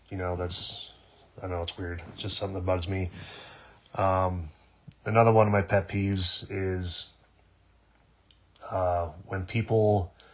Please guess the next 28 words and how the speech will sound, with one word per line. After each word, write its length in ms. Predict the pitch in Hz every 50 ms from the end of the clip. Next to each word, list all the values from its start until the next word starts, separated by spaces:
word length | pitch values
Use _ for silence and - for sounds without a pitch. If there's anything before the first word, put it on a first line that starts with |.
| - - - - - _ _ _ _ _ _ _ _ _ - -
will, 720 | - 110 107 101 101 98 98 95 95 95 92 92 - - - _ _ _ _ _ _ _ _ _ _ _ _ _ _ _ _ _ _ _ _ _ _ _ _ _ _ _ _ _ _ _ _ _ _ _ _ _ _ _ _ _ _ _ _ _ _ _ _ _ _ _ -
I 80 | 113
guess, 360 | 110 113 113 101 - - -
add 180 | - 113 117 113
an 140 | 107 104 - -
S 380 | 113 113 113 110 - - - -
to 140 | - -
the 160 | 107 113 113 107
end 420 | 104 107 107 110 110 104 101 90 - _ _ - - _ _ _ -
of 640 | - 110 107 104 101 101 101 98 95 90 - - - - -
a 580 | 110 101 101 98 98 98 98 95 95 90 - - - _ _ -
product 680 | - - 117 110 110 110 107 107 104 - - - - -
or 160 | 110 107 101
a 60 | 90
store 600 | - - - - - 107 107 107 104 101 95 92 -
that 140 | - 98 90 87 87 - _ _ _ _ _ _ _
doesn't 420 | _ 113 104 95 101 101 95 - -
belong. 560 | - 101 95 98 98 101 104 110 113 113 107 - - _ _ _ - - - _ _ _ _ _
Does 80 | -
that 100 | 107 101
make 140 | 101 110 104
sense? 460 | - - - 104 104 104 101 - - - - - - - - - - _ _
Uh, 280 | - 101 98 95 95 98
there 100 | 107 107
was 120 | 107 98
an 100 | 107 113
episode 500 | 117 113 101 107 - - 110 104 101 101
where 540 | 101 101 101 98 101 98 98 98 92 85